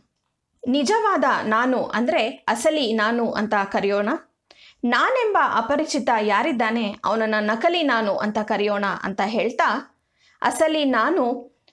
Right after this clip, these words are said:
ಆ, ಹೇಗೆ ಇಲ್ಲಿ ಅಭಿಪ್ರಾಯವನ್ನ ಹೇಳ್ತಾ ಹೋಗುತ್ತೆ, ನಕಲಿ ನಾನು ಅದಕ್ಕೆ ಹೇಗೆ ಪ್ರತಿಕ್ರಿಯೆಯನ್ನ ಕೊಡ್ತಾ ಹೋಗುತ್ತೆ ಅನ್ನೋದನ್ನ ಇಲ್ಲಿ ವಿವರಿಸ್ತಾ ಹೋಗ್ತಾರೆ. ಅದನ್ನ ನೋಡೋದಾದ್ರೆ,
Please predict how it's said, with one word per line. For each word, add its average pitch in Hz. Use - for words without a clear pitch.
ಆ, 220
ಹೇಗೆ 262
ಇಲ್ಲಿ 214
ಅಭಿಪ್ರಾಯವನ್ನ 220
ಹೇಳ್ತಾ 208
ಹೋಗುತ್ತೆ, 208
ನಕಲಿ 320
ನಾನು 254
ಅದಕ್ಕೆ 226
ಹೇಗೆ 254
ಪ್ರತಿಕ್ರಿಯೆಯನ್ನ 233
ಕೊಡ್ತಾ 269
ಹೋಗುತ್ತೆ 240
ಅನ್ನೋದನ್ನ 233
ಇಲ್ಲಿ 220
ವಿವರಿಸ್ತಾ 202
ಹೋಗ್ತಾರೆ. 175
ಅದನ್ನ 196
ನೋಡೋದಾದ್ರೆ, 190